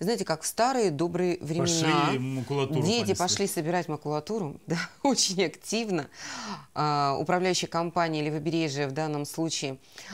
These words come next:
Speaker 1: а, победителем, а, конкурсов, а, сертификаты подарочные предлагала. Это пять тысяч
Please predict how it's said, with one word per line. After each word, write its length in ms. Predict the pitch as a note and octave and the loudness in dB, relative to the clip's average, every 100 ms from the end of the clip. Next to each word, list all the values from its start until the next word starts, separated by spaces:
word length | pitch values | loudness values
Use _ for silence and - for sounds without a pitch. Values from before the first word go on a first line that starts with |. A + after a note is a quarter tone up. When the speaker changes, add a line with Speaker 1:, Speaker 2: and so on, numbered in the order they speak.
| F3 | -8
Speaker 1:
а, 240 | - D3 C#3+ | -2 0 0
победителем, 1000 | D#3 E3 D#3 F3+ - D3+ C#3 C3+ C3+ - | 0 0 0 0 2 0 2 0 -2 -4
а, 400 | C3+ C3+ C#3 C#3 | -2 0 0 -2
конкурсов, 760 | C3 E3 D#3 C#3 C3 - B2+ - - - - - | -2 -2 -2 -4 -4 -6 -8 -10 -20 -20 -18 -6
а, 720 | C#3 C#3 C3+ C3+ C3+ C3+ C3 - | -4 -2 0 0 0 -2 -4 -8
сертификаты 920 | - F3 - C#3+ E3+ - A#3+ A3 D#3 B2+ | -4 -4 -4 -4 -2 0 0 0 -2 0
подарочные 640 | D#3+ D3+ D3 C3+ - C3+ | -2 0 0 -2 -4 -6
предлагала. 760 | - C3 C#3+ C3+ C#3 C3+ B2+ B2+ | -4 -4 -4 -2 -2 0 -2 -4
Это 420 | - C3 - C3+ C3 | -8 -8 -6 -6 -4
пять 260 | D3+ C#3+ - | -4 -4 -6
тысяч 300 | C#3 B2 | -8 -8